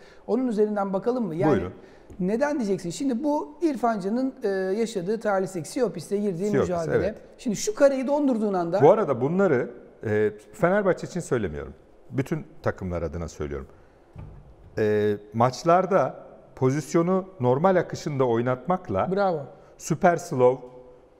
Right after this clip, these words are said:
Speaker 2: oynatmanın arasında dağlar kadar algı farkı
Speaker 1: Ve
Speaker 2: var.
Speaker 1: donuk kareler mesela. Şimdi o
Speaker 2: Evet.
Speaker 1: son ba-, bu kareyi ge-, ekrana
Speaker 2: Verdin
Speaker 1: ver.
Speaker 2: kırmızı.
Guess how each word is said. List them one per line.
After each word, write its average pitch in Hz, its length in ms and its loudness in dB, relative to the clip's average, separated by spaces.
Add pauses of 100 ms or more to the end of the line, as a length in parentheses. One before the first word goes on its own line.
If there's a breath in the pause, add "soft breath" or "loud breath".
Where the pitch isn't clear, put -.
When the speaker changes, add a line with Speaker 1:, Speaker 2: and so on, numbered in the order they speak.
(140)
Speaker 2:
oynatmanın 139 720 0 (100)
arasında 127 640 0
dağlar 127 420 2
kadar 131 360 0
algı 117 260 0
farkı 92 340 -4
Speaker 1:
Ve 214 80 4
Speaker 2:
var. 190 60 -2
Speaker 1:
donuk 208 300 -2
kareler 175 380 -2
mesela. 147 420 -6
Şimdi 185 240 -4
o 190 120 2
Speaker 2:
Evet. 190 300 0
Speaker 1:
son 269 260 2
ba-, 202 200 0
bu 330 100 0
kareyi 226 320 2
ge-, 311 80 -2
ekrana - 260 0
Speaker 2:
Verdin 180 320 6
Speaker 1:
ver. - 80 2
Speaker 2:
kırmızı. 85 400 -4